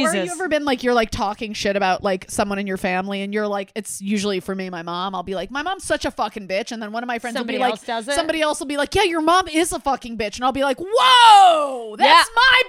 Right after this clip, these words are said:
Speaker 1: bitch."
Speaker 2: I had an ex-boyfriend say something about my mom, and I
Speaker 1: Yeah.
Speaker 2: fucking lost it.
Speaker 1: Oh, yeah. Oh.
Speaker 2: I was like, "Don't you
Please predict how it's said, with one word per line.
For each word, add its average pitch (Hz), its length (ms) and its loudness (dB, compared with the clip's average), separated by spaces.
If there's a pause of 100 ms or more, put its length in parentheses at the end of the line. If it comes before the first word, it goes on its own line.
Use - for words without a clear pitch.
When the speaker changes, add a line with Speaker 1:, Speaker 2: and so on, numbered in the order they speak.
Speaker 1:
bitch." 339 280 6
Speaker 2:
I 339 200 8
had 381 520 6
an 277 80 2
ex-boyfriend 233 720 -2 (280)
say 220 220 -10
something 185 360 -12
about 180 160 -14
my 180 100 -16
mom, 170 280 -16
and 175 80 -14
I 170 100 -10
Speaker 1:
Yeah. 160 80 -20
Speaker 2:
fucking 175 680 -6 (160)
lost 165 880 -8
it. 151 80 -18
Speaker 1:
Oh, 233 260 -4
yeah. 175 380 -8 (100)
Oh. - 40 -2 (180)
Speaker 2:
I 294 140 6
was 302 100 -2
like, 269 340 0
"Don't 381 480 6 (100)
you 320 640 0